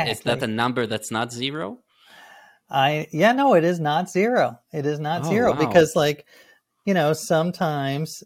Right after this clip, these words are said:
Speaker 2: it's such a pain in the butt to, to lock up the backpack. Like, I, I did this,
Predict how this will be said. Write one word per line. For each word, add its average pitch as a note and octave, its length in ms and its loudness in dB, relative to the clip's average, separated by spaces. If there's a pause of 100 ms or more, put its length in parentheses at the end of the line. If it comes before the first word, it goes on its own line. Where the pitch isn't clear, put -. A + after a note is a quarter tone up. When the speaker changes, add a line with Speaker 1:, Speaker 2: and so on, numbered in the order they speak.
(140)
Speaker 2:
it's C#3+ 220 -8
such C#3+ 240 -2
a C#3+ 60 -4
pain D3 380 -6
in C3+ 140 -6
the C3 80 -6
butt E3+ 460 0
to, D3 140 -10 (260)
to A#2+ 240 -8
lock B2 320 -8
up C3+ 180 -4
the C3 100 -6
backpack. C3 760 -6 (480)
Like, F3+ 160 4
I, F3 240 2 (200)
I D3+ 140 -2
did G3 260 -4
this, G3 240 -4